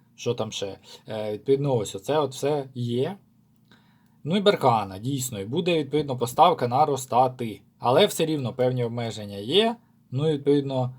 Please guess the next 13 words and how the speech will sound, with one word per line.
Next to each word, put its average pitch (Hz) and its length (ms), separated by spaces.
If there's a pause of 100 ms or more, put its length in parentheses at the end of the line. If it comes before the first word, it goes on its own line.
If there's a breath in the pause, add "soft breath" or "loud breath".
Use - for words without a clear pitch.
(140)
і 139 100
в 131 80
кількості 175 920 (120)
того, 143 360
що 127 160
взагалі 127 480
там 110 220
є 120 300
у, 104 480 (280 loud breath)
ем, 101 680 (240)
країн 139 520
нато, 110 420
так? 170 400